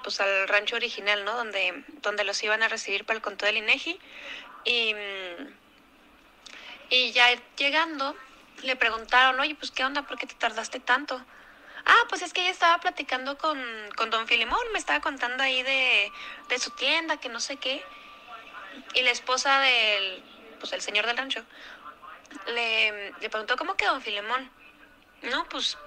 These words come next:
pues sí, ahí estaba el señor, que no sé qué". "No, se me hace que te estás equivocando". "Sí, cómo no, un viejillo que estaba ahí con sus tías".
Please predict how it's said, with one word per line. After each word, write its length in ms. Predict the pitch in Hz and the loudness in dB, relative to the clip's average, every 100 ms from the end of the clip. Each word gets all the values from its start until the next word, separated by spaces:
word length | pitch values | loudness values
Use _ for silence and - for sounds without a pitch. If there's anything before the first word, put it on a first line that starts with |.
| - | -16
pues 140 | - | -6
sí, 120 | 370 453 | -2 0
ahí 120 | 403 | 0
estaba 280 | 381 - 359 | 0 2 2
el 80 | 427 | 2
señor, 300 | - 262 359 | -4 -6 -4
que 80 | 339 | -6
no 100 | 302 | -8
sé 120 | 320 | -8
qué". 180 | 320 320 - - - - - - - - - | -8 -10 -14 -20 -20 -20 -20 -20 -16 -16 -14
"No, 520 | - 233 247 262 277 285 | -6 -2 0 2 0 0
se 120 | 277 | -4
me 80 | 254 | -8
hace 140 | 302 | -8
que 80 | 294 | -10
te 80 | 285 | -10
estás 220 | 262 220 | -8 -6
equivocando". 500 | 254 277 247 254 254 | -4 -4 0 0 0
"Sí, 140 | 240 427 494 | -4 -4 -6
cómo 200 | 427 415 | -8 -8
no, 260 | 381 403 403 | -8 -10 -10
un 100 | 311 | -8
viejillo 460 | 320 311 330 349 | -8 -8 -8 -8
que 80 | 285 | -8
estaba 260 | 262 220 254 | -2 0 2
ahí 180 | 254 | 0
con 140 | 254 294 | -2 -4
sus 200 | 214 - | -6 -6
tías". 400 | 269 302 277 | -2 -2 -2